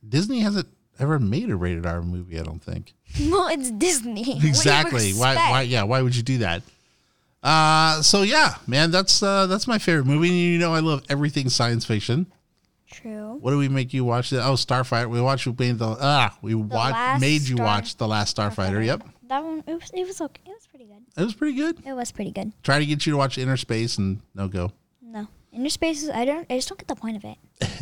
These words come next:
Speaker 1: It's hilarious. I don't know. I thought it was funny.
Speaker 2: The only funny part is when he's, like, talk-, is when he's talking to the guy, and, like, when the person, like,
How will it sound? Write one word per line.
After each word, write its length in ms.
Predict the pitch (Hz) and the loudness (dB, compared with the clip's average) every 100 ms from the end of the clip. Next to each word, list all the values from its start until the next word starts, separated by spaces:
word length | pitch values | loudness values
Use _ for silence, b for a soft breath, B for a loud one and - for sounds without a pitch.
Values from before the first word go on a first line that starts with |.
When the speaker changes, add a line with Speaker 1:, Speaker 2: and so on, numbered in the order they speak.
| 127 | -4
Speaker 1:
It's 140 | - | -4
hilarious. 1080 | 185 180 202 220 220 190 143 110 - - - _ _ | -6 -4 -8 -6 0 2 4 2 0 -2 -4 _ _
I 140 | - 135 | -2 2
don't 120 | 139 | 2
know. 100 | 117 | 4
I 120 | 117 | 2
thought 160 | 131 135 | 2 0
it 40 | |
was 100 | 110 | -2
funny. 300 | - 98 87 92 _ | -2 -4 -4 -8 _
Speaker 2:
The 80 | - | -6
only 260 | 285 320 370 | -4 -2 -4
funny 280 | - 269 294 | -2 -4 -4
part 280 | - 339 | -2 -2
is 100 | 277 | -2
when 180 | 254 254 | -4 -4
he's, 200 | 269 269 | -4 -4
like, 160 | 254 220 | -6 -6
talk-, 280 | - 226 - _ _ _ 254 | -6 -6 -6 _ _ _ -20
is 140 | 240 | -12
when 100 | 247 | -6
he's 160 | 254 - | -6 -6
talking 380 | - 214 240 | -10 -10 -10
to 80 | 226 | -10
the 100 | 233 | -10
guy, 460 | 214 196 208 233 254 B B - | -10 -10 -8 -6 -8 B B -10
and, 140 | 247 | -6
like, 140 | 247 | -4
when 140 | 247 247 | -2 0
the 240 | 247 226 | 0 0
person, 600 | - 226 226 - 247 240 233 | -4 -8 -6 -8 -8 -6 -6
like, 260 | 220 - | -8 -10